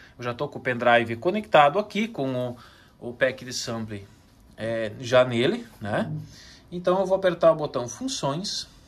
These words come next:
tá? E aqui, então, eu vou, eu vou vir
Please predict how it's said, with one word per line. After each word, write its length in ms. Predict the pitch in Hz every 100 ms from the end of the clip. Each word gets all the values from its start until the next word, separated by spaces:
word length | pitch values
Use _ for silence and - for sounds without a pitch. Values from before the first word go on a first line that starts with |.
| _ -
tá? 300 | 101 104 160 - _ _ - - _
E 120 | 127
aqui, 580 | 135 - 143 160 208 208
então, 380 | 160 151 143 156
eu 100 | 165
vou, 600 | 143 147 160 160 156 151 - - _ _ - _ - _ _
eu 140 | 107
vou 160 | 110 110
vir 580 | 110 113 117 120 131